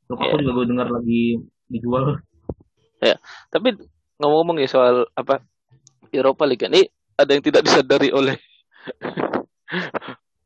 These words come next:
Speaker 2: mungkin fansnya M U nih. Ini gini, kalau misalnya M U apa,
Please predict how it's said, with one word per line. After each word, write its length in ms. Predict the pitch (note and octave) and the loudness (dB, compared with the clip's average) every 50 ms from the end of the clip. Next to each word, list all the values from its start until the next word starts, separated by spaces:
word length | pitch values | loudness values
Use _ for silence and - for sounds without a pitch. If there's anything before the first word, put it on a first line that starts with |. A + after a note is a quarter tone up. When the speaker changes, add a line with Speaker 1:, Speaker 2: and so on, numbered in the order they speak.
| _ _ | _ _
Speaker 2:
mungkin 640 | - C3+ C#3+ C#3 B2 - D3+ D3+ D#3 D#3+ D#3+ D#3 - _ _ _ _ _ _ | -12 -12 -10 -8 0 2 2 2 2 -2 -6 -8 -10 _ _ _ _ _ _
fansnya 540 | - - C#3+ C3+ C3 - - - C3 C3 C3 | -8 -6 -4 -4 -4 -6 -4 -2 0 2 2
M 160 | C#3 C3+ C3+ | 0 -2 -4
U 140 | C3+ C3+ B2 | -6 -8 -8
nih. 140 | A#2 A2+ - _ _ _ | -8 -10 -16 _ _ _
Ini 120 | E3 F3+ G#3 - _ _ _ _ | 0 0 0 0 _ _ _ _
gini, 240 | _ - C3+ B2 A2+ - _ _ _ _ _ _ _ _ | _ -4 -2 -2 -2 -6 _ _ _ _ _ _ _ _
kalau 240 | - F3 F#3 G3+ A3 | 4 6 6 6 6
misalnya 680 | G#3+ G#3 F#3+ - F3+ F3 E3+ E3+ E3 E3 D#3+ D#3+ D3+ - | 4 0 2 4 6 6 8 8 8 6 6 6 6 4
M 200 | - C#3 C#3+ C#3+ D3 | 2 0 0 0 -4
U 240 | D3 C#3+ C#3+ - - _ _ _ _ _ _ _ | -6 -6 -6 -8 -12 _ _ _ _ _ _ _
apa, 380 | - C3 A#2+ - D3 D3+ D3 - | -8 -8 -4 -2 -2 -2 -2 -4